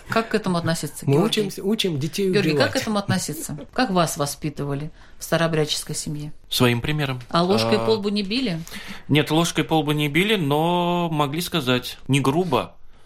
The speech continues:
Speaker 3: но твердо и приемлемо, да, то есть, э, культурным словом, как говорится, литературным словом, где-то примером,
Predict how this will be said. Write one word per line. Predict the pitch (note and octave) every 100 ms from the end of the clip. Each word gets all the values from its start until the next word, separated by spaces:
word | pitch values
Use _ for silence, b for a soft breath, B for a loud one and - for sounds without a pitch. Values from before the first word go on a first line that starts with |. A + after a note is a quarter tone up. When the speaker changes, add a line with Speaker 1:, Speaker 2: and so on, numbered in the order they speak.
| b -
Speaker 3:
но | A#2+ A2+
твердо | A#2+ B2+ E3+ D#3 B2 A2+ - -
и | A2 A2+ A2+ A2 A2 -
приемлемо, | B2+ A#2 D#3+ F#3 C3+ A2+
да, | G#2 C#3
то | -
есть, | B2+ - - B B B B B B -
э, | F2
культурным | G2+ C3+ D3+ C3 B2 A#2
словом, | - C3+ F3+ E3 B2 -
как | -
говорится, | A2+ G#2+ A#2
литературным | A2 A#2+ A#2 D#3+ F#3 E3
словом, | - B2 A#2
где-то | C3 B2+
примером, | A#2 A#2 A2+ C3+ E3